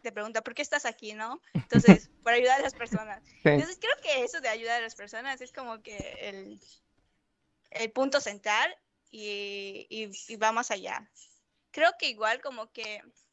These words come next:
Speaker 1: el interés, ¿no? A los procesos que tienen las, las personas, ¿no? El comportamiento, ¿no? O sea, el interés más que nada de que, ¿por qué se comportan así las personas?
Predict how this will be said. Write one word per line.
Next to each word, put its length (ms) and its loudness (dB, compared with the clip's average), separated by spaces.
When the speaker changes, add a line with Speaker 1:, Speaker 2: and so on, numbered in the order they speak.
Speaker 1:
el 200 -4
interés, 560 -4
¿no? 480 -8
A 240 -6
los 220 -8
procesos 500 -8
que 100 -14
tienen 440 -12
las, 480 -8
las 200 -4
personas, 360 -2
¿no? 140 4
El 140 0
comportamiento, 800 -2
¿no? 180 -2
O 60 -2
sea, 200 0
el 160 0
interés 400 -2
más 140 -4
que 100 -8
nada 240 0
de 120 -10
que, 100 -14
¿por 200 -10
qué 100 -8
se 100 -10
comportan 380 -4
así 200 -8
las 180 -4
personas? 580 -16